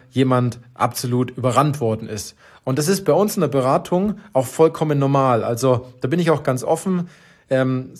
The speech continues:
da können Sie, wenn Sie wollen, ähm, gerne eine, einer unserer Kunden, äh, oder einige unserer Kunden auch ansprechen. Dort hat's noch nie daran gelegen, dass man jetzt keine Anwendungen gefunden hat,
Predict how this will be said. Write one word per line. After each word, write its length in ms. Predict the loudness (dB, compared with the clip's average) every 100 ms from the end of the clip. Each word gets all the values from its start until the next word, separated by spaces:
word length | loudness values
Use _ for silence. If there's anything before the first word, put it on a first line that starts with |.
| -2
da 100 | -2
können 240 | 0 -2
Sie, 460 | 0 0 2 0 -2
wenn 80 | -4
Sie 160 | -2
wollen, 460 | 4 4 4 2 -2 -10 -20 _ _ _
ähm, 640 | 0 0 -2 -4 -6 -10 _ _ _ _ _ _ _ -4
gerne 400 | 0 2 2 2
eine, 480 | 0 2 2 2 -2 -10 -8
einer 260 | -2 2 2
unserer 300 | 0 -2 -4
Kunden, 600 | 0 -2 -2 -2 -2 -4 -10 -20 _ 0
äh, 120 | 0
oder 220 | 0 -2
einige 360 | 0 0 0 0
unserer 280 | -2 -4
Kunden 380 | -2 -2 -2 -2
auch 140 | -2 -2
ansprechen. 680 | -4 -4 -4 -4 -2 -2 -4 -10 -20 0
Dort 400 | 4 4 0 -14 _ _ 0
hat's 260 | 0 2
noch 140 | 0 2
nie 140 | 4
daran 360 | 4 4 2 2
gelegen, 380 | 2 2 2
dass 180 | -2 -2
man 100 | -2
jetzt 160 | -2 -2
keine 260 | -2 0
Anwendungen 520 | 0 2 0 2 0 -2
gefunden 540 | -4 -4 -6 -4 -2
hat, 240 | -2 -4